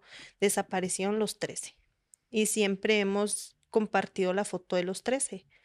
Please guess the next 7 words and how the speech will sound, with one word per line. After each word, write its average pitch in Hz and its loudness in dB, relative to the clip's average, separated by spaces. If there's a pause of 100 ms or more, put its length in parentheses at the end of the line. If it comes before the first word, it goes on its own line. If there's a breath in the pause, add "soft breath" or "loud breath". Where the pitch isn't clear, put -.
(1300 soft breath)
Y 254 6
me 254 6
di 233 6
cuenta 277 2
que 240 4
mi 220 4
familia 220 2